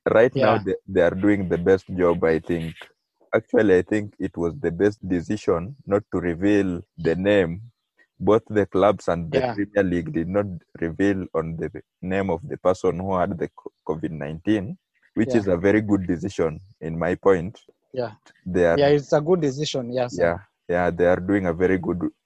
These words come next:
Speaker 1: job.
Speaker 2: Yeah, also the Premier League C E O is optimistic that the fans will be back in stadiums next season, but the Premier League C E O confirmed that crowds are likely to return on a phased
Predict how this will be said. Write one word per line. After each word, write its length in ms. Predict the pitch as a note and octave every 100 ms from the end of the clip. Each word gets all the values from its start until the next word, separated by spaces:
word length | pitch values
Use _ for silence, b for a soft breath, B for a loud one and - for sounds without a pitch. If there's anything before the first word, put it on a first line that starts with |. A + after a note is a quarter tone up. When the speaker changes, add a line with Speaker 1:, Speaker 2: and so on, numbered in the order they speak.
| -
Speaker 1:
job. 280 | F2 D#2 - _ _ _ _ - -
Speaker 2:
Yeah, 200 | C#3+ C#3+
also 320 | F3+ A#3+ A#3+
the 140 | F3+ D3
Premier 320 | E3+ E3+ E3+
League 200 | F3 D#3+
C 220 | - D3
E 60 | D3
O 140 | E3
is 220 | D3+ C3
optimistic 640 | C3+ C3 C3+ C#3+ D3 D#3 D3 B2+
that 200 | A#2+ A#2+
the 120 | A2+
fans 340 | - D3 D3 D3
will 160 | C3+
be 140 | A#2 A#2+
back 280 | A2+ C3+ -
in 120 | C3
stadiums 680 | A#2+ - D3 C#3 D3 C#3+ -
next 240 | C3 B2 -
season, 400 | E3+ C3+ C3 C3+ _ _ _ C3
but 160 | C#3+
the 80 | D3
Premier 260 | E3+ E3+ E3
League 220 | E3+ D#3
C 200 | C#3+ C#3
E 60 |
O 80 | D3+
confirmed 500 | C#3+ C#3 - C#3 C#3+
that 140 | B2+ A#2 -
crowds 360 | D3+ D3+ D3+
are 140 | C3+ B2+ B2
likely 420 | C#3+ D#3 D#3 D3+
to 100 | C3
return 560 | B2 A#2 - D3 C3 B2+
on 140 | A#2
a 80 | A2+
phased 320 | - C#3 C3